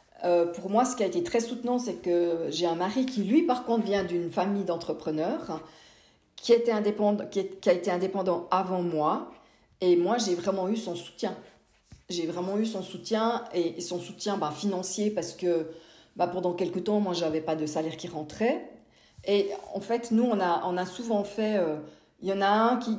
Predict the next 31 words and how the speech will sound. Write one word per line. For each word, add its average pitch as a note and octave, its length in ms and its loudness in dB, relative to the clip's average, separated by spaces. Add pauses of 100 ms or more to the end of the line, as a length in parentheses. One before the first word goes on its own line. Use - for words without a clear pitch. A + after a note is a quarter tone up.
(120)
qui G#3+ 180 -2
gagne F#3+ 480 2
beaucoup, A#3 580 0
l'autre G#3+ 440 -2
moins. A3 440 2
Puis G#3+ 120 0
après, G3 320 0
enfin, F#3 320 0
on F#3 120 -4
a F#3 120 0
eu G#3+ 100 2
des G3 120 2
balances G#3+ 460 2
comme E3+ 180 -6
ça. B3+ 300 -4 (1160)
Jusqu'à G3 280 2
qu'on G#3+ 140 0
se - 80 -4
rende G3 160 -2
compte A#3 180 0
qu'on G3+ 80 0
n'était F3+ 220 0
pas G3 160 2
obligé G3 320 0
d'être F#3 220 0
en E3+ 40 0
balance, F3+ 360 2
qu'on F3 100 -8
pouvait F3 240 -4
les E3+ 160 -4
deux, F#3+ 380 -2